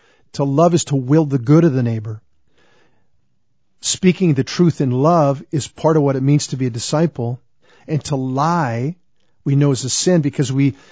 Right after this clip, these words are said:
we refuse to give to our neighbor what they were made for. They were made for the truth, to live in the truth.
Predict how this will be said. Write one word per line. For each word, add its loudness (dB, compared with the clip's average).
we 2
refuse 4
to -4
give 2
to 0
our 4
neighbor 4
what 0
they 6
were 4
made 4
for. -2
They 4
were 6
made 4
for -6
the 0
truth, -2
to 2
live 4
in 6
the 4
truth. -2